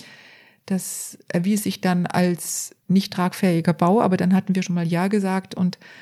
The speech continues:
haben begonnen, eine Klinik dort zu bauen, weil wir, was heißt eine Klinik? Wir wollten eine Geburtshilfeklinik bauen, um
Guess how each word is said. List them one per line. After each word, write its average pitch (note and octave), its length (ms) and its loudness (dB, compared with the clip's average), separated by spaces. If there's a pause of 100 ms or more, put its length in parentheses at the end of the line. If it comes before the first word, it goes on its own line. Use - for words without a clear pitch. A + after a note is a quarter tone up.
(120)
haben F#3 120 4
begonnen, F#3 260 2
eine F3 160 -2
Klinik G3+ 380 -4 (260)
dort G3+ 260 -4
zu F#3+ 120 -4
bauen, F#3 440 2
weil G3 320 0 (540)
wir, G3 360 2 (100)
was D#3+ 160 0
heißt D#3+ 180 -4
eine D#3+ 160 2
Klinik? F#3+ 400 4
Wir E3+ 120 2
wollten G3+ 500 4
eine F3 440 0
Geburtshilfeklinik F3 880 0
bauen, E3+ 340 6 (320)
um G#3+ 380 2